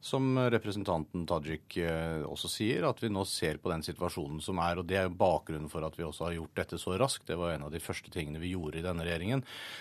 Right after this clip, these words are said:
Det var å starte arbeidet med en ny handlingsplan mot, eh, radikalisering og voldelig ekstremisme, for vi ser hvor store utfordringer dette påfører det norske, norske samfunn.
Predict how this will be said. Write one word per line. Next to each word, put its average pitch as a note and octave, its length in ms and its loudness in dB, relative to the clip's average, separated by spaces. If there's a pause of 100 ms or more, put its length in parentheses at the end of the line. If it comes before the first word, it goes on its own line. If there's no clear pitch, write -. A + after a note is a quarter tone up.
Det - 60 0
var F2 100 4
å F2 60 2
starte - 300 4
arbeidet F2 500 4
med F2 200 0
en E2+ 60 0
ny D#2 120 0
handlingsplan D#2+ 540 0
mot, D#2 360 -4
eh, D#2+ 560 0
radikalisering D#2 720 -4
og D#2+ 120 -4
voldelig D2+ 280 -6
ekstremisme, F2 460 -6
for - 100 -8
vi D#3 40 -2
ser - 420 0
hvor D#2+ 240 -6
store D#2+ 460 -2
utfordringer D#2 400 -4
dette D#2+ 180 -4
påfører D#2+ 400 -4
det D#2+ 80 -6
norske, E2 240 -6
norske E2+ 320 -6
samfunn. - 240 -6